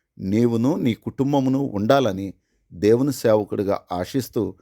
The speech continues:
ఈ మాటలు మీకు తెలియచేస్తున్నా. దేవుడు మిమ్మలను, మీ కుటుంబాలను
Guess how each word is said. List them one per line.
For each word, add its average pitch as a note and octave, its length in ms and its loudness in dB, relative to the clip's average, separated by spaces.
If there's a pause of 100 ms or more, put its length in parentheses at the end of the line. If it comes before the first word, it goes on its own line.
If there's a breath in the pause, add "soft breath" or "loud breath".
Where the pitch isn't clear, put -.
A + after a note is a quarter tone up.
(360)
ఈ F#2+ 80 2
మాటలు F2+ 440 0
మీకు F3+ 180 -2
తెలియచేస్తున్నా. G#2+ 880 -2 (460)
దేవుడు G#2 320 4
మిమ్మలను, C3+ 440 2
మీ F#3+ 160 -2
కుటుంబాలను G2+ 840 -2